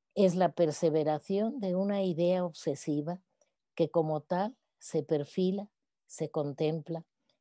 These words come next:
se afina en múltiples ópticas y en sorprendentes perspectivas. El hombre salvaje en su mito para unos y otros.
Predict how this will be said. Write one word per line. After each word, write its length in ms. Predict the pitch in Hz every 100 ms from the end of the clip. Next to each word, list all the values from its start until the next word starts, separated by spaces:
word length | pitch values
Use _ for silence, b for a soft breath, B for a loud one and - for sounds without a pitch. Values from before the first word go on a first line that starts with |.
| _
se 280 | - 175 170
afina 640 | 160 - 226 226 220 220 _ _ _
en 200 | - 190
múltiples 800 | 196 208 240 240 254 214 226 196 190
ópticas 640 | 175 - 180 156 170 165
y 60 | 156
en 100 | 143
sorprendentes 1300 | - 147 127 151 139 139 147 151 160 160 151 - - _ _
perspectivas. 1000 | 143 123 - 127 - 123 117 101 - - _ _ _ _ _ _ _ _ _ _ _
El 180 | - 196
hombre 320 | 226 269 262
salvaje 540 | 233 220 190 190 190 202
en 140 | 180
su 200 | - 165
mito 520 | 156 175 190 220 220 - _ _
para 300 | 143 139 139
unos 560 | - 202 247 254 - - _ _
y 200 | - 143
otros. 580 | 123 107 - - - -